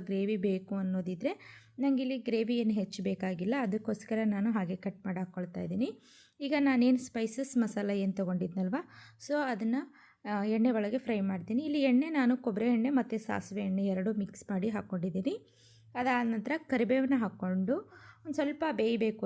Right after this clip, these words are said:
ಅಷ್ಟೇ. ಅದಾದ ನಂತರ ಈರುಳ್ಳಿಯನ್ನು ಚಿಕ್ಕದಾಗಿ ಉದ್ದದಾಗಿ ಕಟ್ ಮಾಡ್ಕೋಬೇಕು, ಅಂದರೆ ತಿಳುವಾಗಿ ಉದ್ದದಾಗಿ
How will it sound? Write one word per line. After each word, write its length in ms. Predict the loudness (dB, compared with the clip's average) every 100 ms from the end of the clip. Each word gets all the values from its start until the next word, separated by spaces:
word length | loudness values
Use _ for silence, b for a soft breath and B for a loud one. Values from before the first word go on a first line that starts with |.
| -2
ಅಷ್ಟೇ. 240 | -2 -2 -2
ಅದಾದ 240 | -2 0 0
ನಂತರ 260 | 0 0 -4 0
ಈರುಳ್ಳಿಯನ್ನು 560 | 0 2 0 0 2 0 -2 -8
ಚಿಕ್ಕದಾಗಿ 480 | -8 -2 0 0 -2 -2
ಉದ್ದದಾಗಿ 400 | 0 0 -2 -2
ಕಟ್ 140 | -4 -2
ಮಾಡ್ಕೋಬೇಕು, 540 | -6 -4 -4 -4 -4 -6 -6
ಅಂದರೆ 200 | -6 -6 -4 0
ತಿಳುವಾಗಿ 460 | 2 2 2 -2 -2
ಉದ್ದದಾಗಿ 460 | -2 0 0 -2 -4